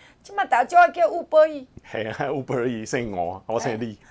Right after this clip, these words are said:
Speaker 1: 嘿。对啦，我讲来，咱左营南马去毋免 Uber Eats，咱需要是李博弈。
Speaker 2: 嘿，谢谢。
Speaker 1: 这样好吗？
Speaker 2: 好。
Speaker 1: 有没有好记一点？
Speaker 2: 左营南马去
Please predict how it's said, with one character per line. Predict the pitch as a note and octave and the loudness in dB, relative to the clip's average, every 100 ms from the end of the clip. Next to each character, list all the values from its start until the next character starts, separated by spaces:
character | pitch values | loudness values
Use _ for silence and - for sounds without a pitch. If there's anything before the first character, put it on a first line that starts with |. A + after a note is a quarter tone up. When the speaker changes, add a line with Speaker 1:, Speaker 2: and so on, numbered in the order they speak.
| - | -4
Speaker 1:
嘿。 | D4+ | 0
对 | |
啦， | E4 F#4 E4 | 4 4 6
我 | G#4+ F4+ | 6 6
讲 | G#4 F4 | 2 2
来， | D#4+ D#4+ F4 F4+ | 2 2 2 4
咱 | G#4 G#4+ | 2 2
左 | G#4 G#4 | 0 0
营 | E4+ D4+ | 0 -2
南 | E4 | -2
马 | G4 F#4+ | -2 -4
去 | G4+ D#4+ | -6 -6
毋 | D#4 | -4
免 | F#4 | -2
Uber | G4+ G4+ - F#4+ | -2 2 8 10
Eats， | G4 E4 | 8 2
咱 | F#4 G4+ | 0 0
需 | - F4+ | 0 4
要 | F#4+ | 4
是 | F#4+ | 4
李 | G#3+ G#3 | -12 -14
博 | F#3 A3 A#3+ | -10 -2 0
弈。 | E4+ E4+ G#3+ - _ _ _ - | 0 -4 -8 -16 _ _ _ -18
Speaker 2:
嘿， | F2 D#2+ - _ | -16 -16 -20 _
谢 | - F2 | -16 -14
谢。 | E2+ | -10
Speaker 1:
这 | C4 | -8
样 | A#3 | -8
好 | G#3 | -8
吗？ | F2+ F#2+ F#2 _ | -10 -12 -20 _
Speaker 2:
好。 | - F2 - - | -14 -14 -14 -10
Speaker 1:
有 | |
没 | C#4 | -6
有 | D4 | -4
好 | F#3+ | -6
记 | A#3+ A3+ | -10 -14
一 | |
点？ | F#3+ E3 _ | -14 -16 _
Speaker 2:
左 | - F#3 | -2 2
营 | F3+ C3 | 2 2
南 | C3 | 2
马 | D3+ D3+ | 2 6
去 | E3 D#3+ | 6 6